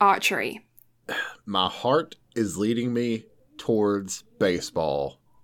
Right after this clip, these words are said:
Speaker 2: but my
Speaker 1: Mm-hmm.
Speaker 2: brain is very much saying archery 'cause I feel like I don't know enough about it as a sport to where
Speaker 1: Okay,
Speaker 2: the same
Speaker 1: it's
Speaker 2: as with this
Speaker 1: Japanese.
Speaker 2: one.
Speaker 1: It's, like, the Japanese archery rather than, like, competitive Olympic archery.
Speaker 2: Mm-hmm.
Speaker 1: Um, so there, there's one in mind for that.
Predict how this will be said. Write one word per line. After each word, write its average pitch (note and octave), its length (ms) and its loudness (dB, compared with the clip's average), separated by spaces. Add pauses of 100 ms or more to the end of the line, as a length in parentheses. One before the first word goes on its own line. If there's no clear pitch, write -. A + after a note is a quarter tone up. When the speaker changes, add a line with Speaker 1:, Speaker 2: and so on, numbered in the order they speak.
Speaker 2:
but F2 440 0
my F2 240 -2
Speaker 1:
Mm-hmm. D#2+ 120 4
Speaker 2:
brain E2+ 580 2
is E2 160 -4
very E2 240 0
much D#2+ 300 -4
saying E2 320 -4
archery G#2 500 0
'cause F2+ 200 -2
I E2 100 0
feel F#2+ 220 -2
like F2+ 200 0
I F2+ 140 -2
don't F2 180 -4
know F2 340 0
enough F#2+ 280 -2
about F#2 320 -2
it E2+ 100 -12
as D2+ 160 -4
a - 60 -12
sport F#2+ 480 -4 (100)
to - 80 -10
where E2+ 400 0 (520)
Speaker 1:
Okay, A#3 220 4
Speaker 2:
the - 60 2
same A#2 220 4
Speaker 1:
it's B2+ 160 8
Speaker 2:
as C#3 40 2
with C#3 200 10
this C#3 200 6
Speaker 1:
Japanese. F#2 140 0
Speaker 2:
one. D#2 180 -2 (420)
Speaker 1:
It's, A#3 260 0
like, G#3 200 2
the A3 100 6
Japanese G3+ 380 4
archery F#3+ 360 2
rather E3+ 280 2
than, F#3 180 0
like, C3+ 140 -2
competitive F#3+ 520 -2
Olympic F3 380 -6
archery. A2 340 -4
Speaker 2:
Mm-hmm. F#2+ 720 -4
Speaker 1:
Um, G3+ 520 2
so A#3 200 2
there, B3 260 4
there's A#3+ 220 4
one B3+ 540 8
in A#3 220 2
mind G3+ 280 4
for F#3 100 -8
that. E3 360 2